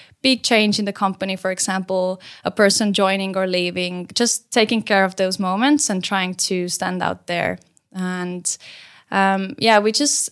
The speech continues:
look at a list of our dream customers and try to,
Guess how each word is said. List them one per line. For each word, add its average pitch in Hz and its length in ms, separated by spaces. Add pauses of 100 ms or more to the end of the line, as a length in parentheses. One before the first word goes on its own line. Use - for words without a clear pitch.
look 240 280
at 269 120
a 233 100
list 208 480
of 196 320
our 190 380
dream 202 340
customers 302 800 (120)
and 202 520
try 202 300
to, 190 720